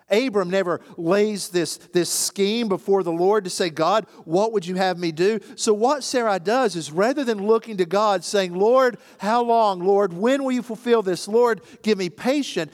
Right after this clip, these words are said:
Sarai looks to the culture for cues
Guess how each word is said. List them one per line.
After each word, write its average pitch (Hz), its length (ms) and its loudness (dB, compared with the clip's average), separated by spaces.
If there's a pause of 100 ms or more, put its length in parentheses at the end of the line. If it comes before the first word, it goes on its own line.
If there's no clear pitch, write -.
(140)
Sarai 262 540 -2 (200)
looks 170 640 -2
to - 200 -6
the 175 140 -2
culture 165 1000 -8 (560)
for 147 160 -10 (320)
cues 110 800 -12